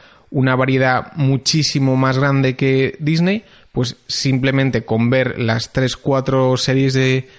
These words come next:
Disney me vale. El segundo punto que diría yo, y, y creo que también es bastante discutible esta opinión, pero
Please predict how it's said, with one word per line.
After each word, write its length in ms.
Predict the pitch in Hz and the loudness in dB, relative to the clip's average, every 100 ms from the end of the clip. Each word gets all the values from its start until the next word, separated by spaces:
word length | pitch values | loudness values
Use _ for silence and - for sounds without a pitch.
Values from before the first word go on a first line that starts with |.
| _ | _
Disney 400 | 143 143 170 185 | -2 0 0 -2
me 200 | 131 120 | 0 0
vale. 300 | 117 110 - - - _ _ _ _ | 2 0 -4 -10 -18 _ _ _ _
El 100 | 131 | -2
segundo 380 | 117 131 151 151 | 0 2 2 0
punto 600 | 170 170 151 151 - - _ _ | 0 0 0 -2 -4 -12 _ _
que 140 | 127 | -2
diría 280 | 117 120 123 | 0 2 2
yo, 240 | 127 139 120 | 2 2 2
y, 220 | 110 - | 0 -6
y 140 | - 113 | -12 -6
creo 220 | 117 113 | -2 0
que 120 | 120 | 0
también 340 | 110 117 117 - | 0 0 0 0
es 100 | 123 | -2
bastante 300 | - 135 120 | -2 0 0
discutible 480 | 120 - 127 127 120 | 0 -2 0 0 0
esta 160 | 127 | 0
opinión, 260 | 117 127 131 | 0 0 0
pero 260 | 127 120 | 0 -2